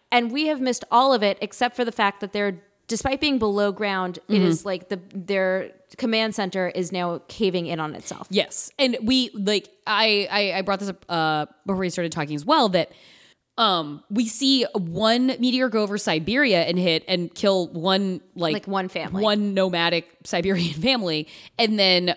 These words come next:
Speaker 2: we see, uh, the hub of the United States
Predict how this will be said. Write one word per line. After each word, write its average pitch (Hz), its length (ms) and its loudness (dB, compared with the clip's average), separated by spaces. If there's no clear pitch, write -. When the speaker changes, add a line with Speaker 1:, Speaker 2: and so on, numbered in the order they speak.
Speaker 2:
we 202 180 0
see, 180 480 0
uh, 151 140 -10
the 170 460 -2
hub 165 260 2
of 147 300 -2
the 143 440 -2
United 147 320 0
States - 380 -2